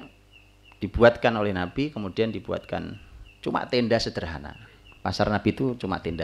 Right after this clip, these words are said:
sederhana. Dibuatkan tenda sederhana, ditancap begitu. Begitu Nabi membuat pasar, sudah dengan tenda sana ditancapkan dan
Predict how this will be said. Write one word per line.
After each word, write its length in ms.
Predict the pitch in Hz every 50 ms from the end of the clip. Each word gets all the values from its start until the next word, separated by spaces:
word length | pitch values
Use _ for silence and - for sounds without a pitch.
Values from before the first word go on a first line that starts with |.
| 80 -
sederhana. 400 | - 80 82 78 - - - - -
Dibuatkan 640 | - - - - - - 85 - - 95 101 110 107
tenda 240 | - 85 78 73 76
sederhana, 480 | - - 78 78 78 78 87 101 -
ditancap 720 | - - 82 78 - - - - - 160 - - - - -
begitu. 480 | - 92 95 92 - - 127 170 233 - - - - - - - - - _ _ _ - - _ - - - - - - - - - - - - - _ _ - - - - - -
Begitu 320 | - 135 165 170 185 170
Nabi 240 | 160 143 147 156 143
membuat 240 | 127 120 107 - -
pasar, 640 | - 78 - - 95 123 160 - 185 - - - - - - - _ - -
sudah 320 | - - - 98 90 92
dengan 240 | - 95 90 85 85
tenda 240 | - 92 87 87 85
sana 160 | - 85 90
ditancapkan 800 | 101 101 - - 90 76 69 - 71 - - - 120 127 135 131
dan 320 | - 87 85 82 85 80